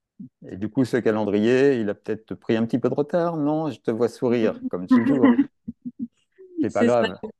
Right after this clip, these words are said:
Speaker 2: Le, ben, comme tout projet, il faut le planifier, il faut, euh, poser un calendrier, mais, euh, mais oui, on a pris un petit peu de retard.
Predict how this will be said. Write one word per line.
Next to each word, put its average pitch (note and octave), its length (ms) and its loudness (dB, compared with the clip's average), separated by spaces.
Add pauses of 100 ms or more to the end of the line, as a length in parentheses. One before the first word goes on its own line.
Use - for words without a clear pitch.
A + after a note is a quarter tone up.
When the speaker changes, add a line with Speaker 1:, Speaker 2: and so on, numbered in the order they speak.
(840)
Speaker 2:
Le, G#3+ 540 4
ben, F#3+ 380 0
comme A3+ 160 4
tout A#3 100 0
projet, A3 340 -2
il A3 80 -2
faut - 120 -10
le G3+ 80 -6
planifier, F3+ 480 -2
il A#3 60 2
faut, G3 300 -2
euh, F3+ 200 -6
poser G#3 200 -4
un G#3 100 -2
calendrier, F#3+ 580 -4
mais, F#3+ 280 -4
euh, F#3+ 220 -6
mais F#3 160 -6
oui, A3 260 0
on G3 80 -2
a F3+ 80 -6
pris - 280 -10
un F#3+ 80 -6
petit - 120 -12
peu - 120 -8
de F#3 80 -8
retard. G#3 440 -6